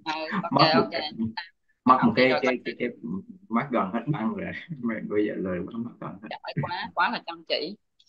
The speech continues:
Speaker 1: À, cái Duolingo đó là mua của ai? Hôm bữa em thấy mọi người rủ nhau mua mà hôm bữa mình cũng chưa
Speaker 2: Chưa,
Speaker 1: có để
Speaker 2: chưa
Speaker 1: ý.
Speaker 2: biết. Phương trước giờ là mua, mua năm, mua năm từ cả năm trước.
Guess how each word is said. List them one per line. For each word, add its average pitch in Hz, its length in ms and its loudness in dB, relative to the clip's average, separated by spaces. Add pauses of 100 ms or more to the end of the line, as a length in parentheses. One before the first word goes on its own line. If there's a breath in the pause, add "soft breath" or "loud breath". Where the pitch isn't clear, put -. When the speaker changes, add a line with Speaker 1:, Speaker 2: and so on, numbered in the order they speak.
(160)
Speaker 1:
À, 226 260 12
cái 285 100 4
Duolingo 247 520 10
đó 240 80 8
là 277 100 6
mua 240 320 4
của 190 80 2
ai? 226 240 8
Hôm 233 120 -2
bữa 208 140 2
em 247 100 0
thấy 269 100 0
mọi 302 220 4
người 185 160 2
rủ 170 160 2
nhau 220 200 6
mua 220 220 4
mà 175 140 2
hôm 202 140 -6
bữa 151 160 2 (1040)
mình 160 180 -10
cũng 220 400 -6 (260)
chưa - 0 -
Speaker 2:
Chưa, 143 180 8
Speaker 1:
có 147 80 8
để - 20 4
Speaker 2:
chưa 151 80 8
Speaker 1:
ý. 147 40 10
Speaker 2:
biết. 165 300 8 (140)
Phương 147 340 4
trước 170 140 6
giờ 131 280 4
là 127 160 0
mua, 135 340 0 (1500)
mua 123 160 2
năm, 123 320 0 (380)
mua 117 160 -2
năm 117 240 0
từ 110 100 -4
cả 107 80 -8
năm 113 300 0
trước. 147 160 -2